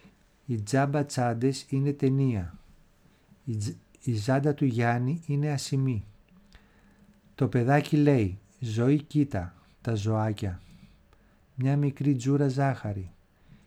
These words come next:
Η Γκάνα συνορεύει με το Τόγκο. Τα γκρι κιάλια του Γιάννη είναι πάνω στο τραπέζι.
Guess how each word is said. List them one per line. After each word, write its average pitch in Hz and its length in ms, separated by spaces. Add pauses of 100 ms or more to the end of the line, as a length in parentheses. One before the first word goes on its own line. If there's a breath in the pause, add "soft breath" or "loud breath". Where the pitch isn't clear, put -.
(180 soft breath)
Η 120 80
Γκάνα 123 560
συνορεύει 131 640
με 143 100
το 135 160
Τόγκο. 113 520 (2000 soft breath)
Τα 120 140
γκρι 120 300
κιάλια 127 760
του 120 100
Γιάννη 117 420
είναι 143 160
πάνω 135 240
στο 139 140
τραπέζι. 127 640